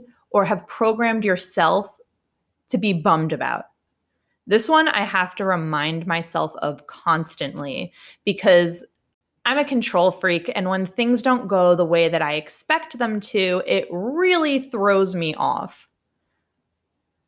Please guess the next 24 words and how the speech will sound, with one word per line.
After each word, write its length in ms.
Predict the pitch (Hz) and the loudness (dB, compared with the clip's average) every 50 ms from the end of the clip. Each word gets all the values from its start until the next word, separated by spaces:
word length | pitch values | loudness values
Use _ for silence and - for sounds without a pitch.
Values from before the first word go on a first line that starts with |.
| _ _ _ _ _ _ _ _ _ _ _ - | _ _ _ _ _ _ _ _ _ _ _ -4
So 320 | - - 294 262 254 240 | 2 4 6 6 6 6
an 160 | - 254 247 | 6 4 4
example 580 | 247 247 240 233 233 214 196 196 196 247 240 269 | 4 4 2 0 0 0 0 -2 0 2 4 4
of 180 | 285 262 226 175 | 4 4 2 2
this 420 | 170 160 170 208 - - - - - - | 2 4 2 2 -2 -6 -10 -8 -4 -2
is, 580 | 185 165 160 156 156 156 160 165 160 - - - - - - _ _ _ _ - | 0 0 0 0 -2 -4 -6 -8 -10 -12 -14 -16 -20 -20 -20 _ _ _ _ -4
um, 560 | - 175 165 160 156 151 151 151 156 165 151 _ _ _ _ _ _ _ - | 0 0 2 2 0 0 -4 -6 -10 -10 -12 _ _ _ _ _ _ _ -2
let's 220 | 196 - - - | -2 -2 -2 -2
say 520 | - - 220 214 208 202 202 208 208 - - _ _ _ _ _ - | 0 2 4 4 6 4 4 2 0 -4 -10 _ _ _ _ _ -2
every 200 | 233 220 226 208 | 0 2 2 2
day 160 | 214 214 202 | 2 2 0
you 60 | 202 | 0
start 340 | 185 185 - - 202 185 180 | -2 -4 -4 -4 -2 -2 -2
your 100 | - 175 | -2 -4
morning 520 | 170 165 160 170 165 165 165 165 165 165 170 - | -4 -4 -4 -4 -4 -4 -6 -6 -8 -8 -8 -8
with 160 | - 165 - | -8 -8 -8
a 40 | 165 | -10
toasted 760 | - - - - - 226 233 226 - - 254 240 - - - - | -12 -14 -16 -4 0 0 0 0 0 0 0 0 0 0 0 0
everything 520 | 202 180 190 202 214 220 226 233 220 202 | 0 2 2 2 0 0 -2 -2 -2 0
bagel 380 | 175 175 170 170 165 170 165 165 | 2 4 4 4 4 2 0 0
from 300 | 165 - 180 170 170 170 - | 0 -2 -2 -2 -2 -6 -4
your 160 | - 247 277 | 2 2 4
local 340 | 254 196 190 185 185 190 180 | 6 6 4 4 2 0 -2
bodega. 720 | 170 165 165 160 - 151 139 135 143 123 - - 196 - | 0 -2 -2 -2 -2 -4 -4 -4 -4 -6 -6 -8 -10 -12